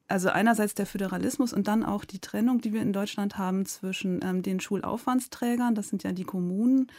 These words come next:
die die Schulausstattungen finanzieren und damit dann eben auch für die digitale Ausstattung zuständig sind.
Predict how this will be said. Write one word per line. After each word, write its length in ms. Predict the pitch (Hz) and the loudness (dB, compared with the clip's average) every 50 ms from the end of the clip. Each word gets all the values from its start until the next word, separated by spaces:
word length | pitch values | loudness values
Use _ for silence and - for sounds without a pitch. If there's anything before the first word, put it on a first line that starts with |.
| - - - - _ - | -20 -20 -20 -12 _ -2
die 80 | 208 185 | -2 0
die 100 | 185 190 | 0 -2
Schulausstattungen 920 | - 208 196 180 175 175 226 - - - 247 254 - - 254 247 247 240 | 0 0 0 0 0 0 -2 -2 -2 -2 -2 -2 0 4 4 6 6 6
finanzieren 600 | - 247 233 233 233 233 - - 233 233 220 208 | 6 4 4 6 4 2 0 0 0 2 2 2
und 120 | 190 180 | 2 2
damit 280 | 196 190 185 185 185 - | 0 0 0 0 0 0
dann 100 | 190 185 | 0 0
eben 220 | - - 185 185 | 0 0 0 -2
auch 140 | - 180 190 | -2 -4 -4
für 140 | - - 196 | -4 -4 -2
die 120 | 190 202 | -2 -2
digitale 500 | 180 190 180 - 196 190 190 185 185 180 | -2 -2 -4 -4 -4 -2 -2 -2 -2 -4
Ausstattung 560 | - - 214 - - - 220 208 - - 185 - | -4 -6 -6 -6 -6 -6 -6 -6 -6 -6 -8 -6
zuständig 640 | - - 233 233 - - 254 254 247 247 254 247 | -4 -4 -4 -2 -2 0 2 2 2 2 2 -2
sind. 340 | - - 254 254 254 269 - | -4 -2 0 2 2 0 0